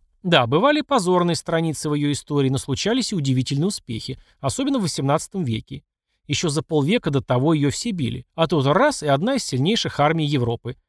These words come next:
Шведов бьет, турок бьет, прусаков бьет. Потом новый период позора в девятнадцатом веке,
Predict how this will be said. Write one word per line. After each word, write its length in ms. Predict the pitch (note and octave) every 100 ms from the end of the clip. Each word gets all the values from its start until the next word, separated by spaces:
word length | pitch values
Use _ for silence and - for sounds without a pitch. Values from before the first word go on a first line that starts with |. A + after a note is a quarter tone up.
| _ _
Шведов 500 | - D3 C4 A#3 G3+
бьет, 340 | E3+ E3 C3+ -
турок 300 | B3+ A#3+ D3+
бьет, 260 | D3+ C3+
прусаков 560 | B2+ A#2+ - A#3 G#3+ D#3+
бьет. 260 | D#3 D#3+ - _ _ _ _
Потом 260 | - D4+ B3
новый 240 | A3+ G#3+
период 380 | - E3+ D3+ -
позора 340 | C3 B2 G#3+
в 60 | F#3+
девятнадцатом 640 | D#3+ D3+ A#2+ A#2 - A#2+
веке, 340 | A#2 A#2 -